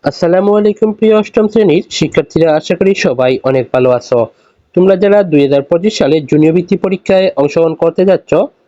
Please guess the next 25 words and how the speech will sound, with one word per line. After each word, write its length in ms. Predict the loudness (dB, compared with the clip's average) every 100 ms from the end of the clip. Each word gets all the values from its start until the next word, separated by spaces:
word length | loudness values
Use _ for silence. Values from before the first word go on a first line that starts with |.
| _ -4
তোমাদের 320 | -2 0 0
জন্য 400 | 0 0 0 -2
আজকের 280 | -6 -4 -2
ভিডিওটি। 460 | 0 0 0 0 -2 -4 _ _ _ -6
So, 120 | -2
আজকের 280 | 0 0 0
ভিডিওতে 420 | 2 2 2 2
নিয়ে 240 | 2 2
আসলাম 360 | 0 0 -2 -2
জুনিয়র 260 | 0 0 0
বৃত্তি 220 | -2 -4
পরীক্ষার 600 | -2 -4 -2 0 0 -2 -8 _ _ -6
বাংলা 260 | -2 0
বিষয়ের 500 | -2 -2 0 2 0 -2 -4
মডেল 200 | -2 -2
টেস্ট 380 | -2 -2 -4 -8 -2
দুই। 300 | 0 2 0 -4 _ -6
আমি 200 | -2 -2
গত 180 | -2 -2
ভিডিওতে 560 | 0 0 0 0 0 -2 -6 _ -2
মডেল 200 | 0 0
টেস্ট 300 | -2 -6 -10 _
এক 260 | -2 -2 -4 -8 _ _ -6
তোমাদের 240 | -2 0
দেখিয়েছি। 680 | 0 -2 -2 -2 0 0 0